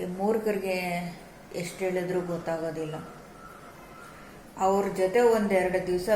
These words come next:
ಬಿಟ್ರೆ ಗೊತ್ತಾಗುತ್ತೆ, ಅಯ್ಯೋ, ನಾವೆಷ್ಟು ಮೂರ್ಖರಪ್ಪ, ಈ ಪ್ರಪಂಚದಲ್ಲಿ ನಾವ್ ಏನು ಎತ್ತ ಅಂತ ಆವಾಗ ಅರ್ಥ ಆಗುತ್ತೆ. ಏ, ನನ್ಗೆ ಗೊತ್ತಿರೋರೊಬ್ರು,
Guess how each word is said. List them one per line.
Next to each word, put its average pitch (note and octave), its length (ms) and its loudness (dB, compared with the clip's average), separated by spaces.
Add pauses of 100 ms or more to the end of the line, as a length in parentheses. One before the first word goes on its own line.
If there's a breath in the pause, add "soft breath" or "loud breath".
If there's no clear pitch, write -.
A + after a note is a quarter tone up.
(140)
ಬಿಟ್ರೆ F3 760 -2 (720)
ಗೊತ್ತಾಗುತ್ತೆ, F3+ 840 -2 (140)
ಅಯ್ಯೋ, F#3 240 2
ನಾವೆಷ್ಟು F3 540 0
ಮೂರ್ಖರಪ್ಪ, F3 880 -2
ಈ - 20 -6
ಪ್ರಪಂಚದಲ್ಲಿ E3+ 880 -6
ನಾವ್ D#3+ 260 -8
ಏನು E3+ 360 -4
ಎತ್ತ D#3+ 360 -6
ಅಂತ E3 400 -6 (1120)
ಆವಾಗ F3+ 400 2
ಅರ್ಥ E3+ 240 -4
ಆಗುತ್ತೆ. D#3+ 560 -8 (1500)
ಏ, F#3+ 180 -4
ನನ್ಗೆ F#3+ 440 -2
ಗೊತ್ತಿರೋರೊಬ್ರು, F#3 1200 2